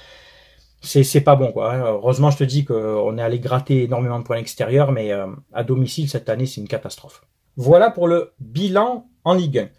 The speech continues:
Maintenant, passons à l'Europa League. Donc, Marseille, euh, attaque sa campagne dans un groupe avec le Lokomotiv Moscou, la Lazio de Rome et Galatasaray. Premier match, match nul à Moscou, un un.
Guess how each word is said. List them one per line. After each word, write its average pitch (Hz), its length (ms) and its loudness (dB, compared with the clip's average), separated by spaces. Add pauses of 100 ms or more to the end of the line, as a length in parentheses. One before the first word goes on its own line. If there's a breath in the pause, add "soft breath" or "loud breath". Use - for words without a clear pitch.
(280)
Maintenant, 175 640 4
passons 175 260 2
à - 20 6
l'Europa 180 320 6
League. 107 240 -4
Donc, 131 380 2 (480)
Marseille, 185 520 4
euh, 196 100 0 (120)
attaque 127 560 -2
sa 123 120 -4
campagne 156 560 0 (440)
dans 120 220 0
un 120 40 2
groupe 143 260 0
avec 120 460 0
le 117 120 -6
Lokomotiv 120 480 0
Moscou, 143 360 -4
la 143 120 6
Lazio 123 260 2
de 120 100 -2
Rome 147 340 2
et 170 220 0
Galatasaray. 139 680 4 (800 soft breath)
Premier 156 260 8
match, 185 320 4
match 151 240 0
nul 165 160 0
à 160 60 2
Moscou, 160 460 0
un 156 180 4
un. 180 320 4